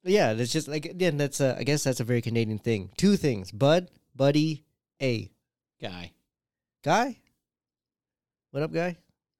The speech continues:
Speaker 1: I know we say that, I, in junior
Speaker 2: It,
Speaker 1: high.
Speaker 2: it used to be, but we're like
Speaker 1: Junior high, "Hey, guy."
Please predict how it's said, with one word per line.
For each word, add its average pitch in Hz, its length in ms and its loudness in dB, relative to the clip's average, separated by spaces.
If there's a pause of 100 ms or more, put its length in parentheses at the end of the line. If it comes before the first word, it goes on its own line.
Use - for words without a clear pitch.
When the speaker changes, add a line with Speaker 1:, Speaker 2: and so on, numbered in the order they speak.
(260)
Speaker 1:
I 143 100 2
know 202 220 2
we 165 140 2
say 147 240 -2
that, 147 280 -2
I, 156 260 -2
in 156 120 -4
junior 151 260 -4
Speaker 2:
It, 160 80 2
Speaker 1:
high. - 180 -4
Speaker 2:
it 160 100 -2
used 147 280 4
to 117 60 -8
be, 113 120 0
but 98 200 -8
we're 110 160 -10
like 98 280 -10
Speaker 1:
Junior 131 280 0
high, 117 260 -4
"Hey, 135 220 -4
guy." 120 340 -4